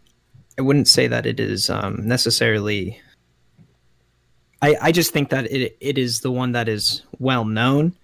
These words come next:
and that would be, like, like, I think, I think your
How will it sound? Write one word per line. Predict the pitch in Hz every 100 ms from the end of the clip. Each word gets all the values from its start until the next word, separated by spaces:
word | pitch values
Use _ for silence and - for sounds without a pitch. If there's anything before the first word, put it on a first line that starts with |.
| _ _
and | - 127
that | 131
would | 135 123
be, | 123 110
like, | 101 101 98 _ _ _ _ _ _ _ _ -
like, | 139 135
I | 135
think, | 151 170 -
I | 147
think | - 170 147 - 127 - _ _
your | 151 139 135 160 165 165 151 -